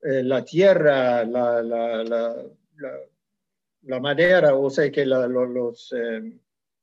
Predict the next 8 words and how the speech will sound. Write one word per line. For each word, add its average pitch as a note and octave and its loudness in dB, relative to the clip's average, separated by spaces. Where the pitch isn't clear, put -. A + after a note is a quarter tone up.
árboles E3 0
<laughs> E3+ 0
o, C#3+ 0
o F3 -6
cualquier F#3+ 2
cosa. F#3 -2
Eh, D3 -6
eh, D3 -10